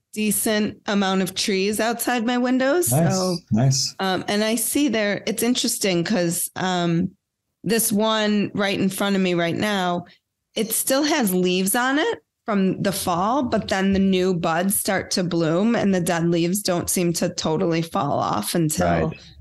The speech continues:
Speaker 1: the new blooms have come, which is interesting 'cause it's like,
Speaker 2: Yeah.
Speaker 1: is it dead? Is it not dead? Did it dor-,
Speaker 2: Right.
Speaker 1: go dormant? Like, what happened? And it's a
Speaker 2: Right.
Speaker 1: surprise. So, <laughs>
Speaker 2: Nice.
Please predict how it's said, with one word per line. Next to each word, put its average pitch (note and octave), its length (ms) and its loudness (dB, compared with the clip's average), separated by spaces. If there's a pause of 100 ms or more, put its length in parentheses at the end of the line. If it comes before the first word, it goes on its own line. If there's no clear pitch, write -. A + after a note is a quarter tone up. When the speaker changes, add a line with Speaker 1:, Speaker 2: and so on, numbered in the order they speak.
(120)
Speaker 1:
the G3+ 80 0
new F#3 240 4
blooms E3+ 500 0
have E3+ 160 -2
come, - 360 0
which G#3+ 180 0
is F#3+ 100 0
interesting - 640 -2
'cause G3+ 240 -2
it's - 180 -6
like, F3 120 0
Speaker 2:
Yeah. E3 120 0
Speaker 1:
is F3+ 180 -2
it F3+ 140 -2
dead? D#4 360 0
Is F3+ 160 0
it - 140 -2
not A#3+ 260 -2
dead? G#3+ 280 2
Did E3 160 0
it - 180 -4 (180)
dor-, F#3+ 160 0
Speaker 2:
Right. C#3 80 -2
Speaker 1:
go E3+ 140 2
dormant? A#3 580 2
Like, F3+ 200 -2
what F3 160 0
happened? G#3 440 0
And D#3 160 0
it's - 140 -4
a D3+ 60 0
Speaker 2:
Right. D3 80 0
Speaker 1:
surprise. - 580 -4
So, A#3+ 420 0
<laughs> - 800 -8
Speaker 2:
Nice. D#2 380 -8